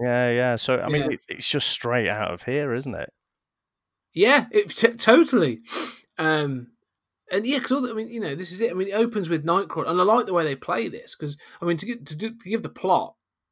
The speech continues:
Speaker 2: 'cause I assume this was a continuation. I mean, the plot's really simple. It's, it's simply like the X-Men have disappeared on some island, and Professor X is basically collecting a bunch of new mutants to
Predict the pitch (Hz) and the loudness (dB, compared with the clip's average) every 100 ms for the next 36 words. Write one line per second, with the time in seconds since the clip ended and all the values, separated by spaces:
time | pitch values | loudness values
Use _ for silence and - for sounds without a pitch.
0 | _ _ _ _ 156 143 135 - 392 320 | _ _ _ _ -4 -4 -2 4 4 4
1 | - 147 135 143 135 127 151 170 147 - | 0 -4 -4 -6 -4 -4 -4 -6 -6 -14
2 | - - - - - 180 175 160 247 - | -16 -20 -20 -20 -14 -4 -4 2 0 0
3 | 151 160 180 170 143 175 190 156 131 135 | -4 4 6 6 0 -2 -2 -4 -8 -6
4 | 127 - 185 165 165 143 127 160 185 185 | -6 -6 -6 -6 -6 -6 -2 -2 -2 -4
5 | 165 147 147 147 - 131 120 127 - 170 | -4 -2 -4 -6 -6 -4 -4 -6 -4 -4
6 | 127 120 120 120 120 123 120 - 170 151 | -4 -6 -8 -10 -10 -10 -10 -8 -6 -4
7 | 151 160 - 139 127 139 139 - 127 127 | -2 -4 -6 -12 -8 -6 -6 -6 -4 -6
8 | 123 - 143 139 139 139 135 135 135 123 | -6 -8 -6 -8 -10 -10 -8 -10 -10 -10
9 | 127 139 135 139 156 151 127 123 - 123 | -8 -4 -4 -2 -2 -2 -8 -12 -8 -8
10 | 127 | -8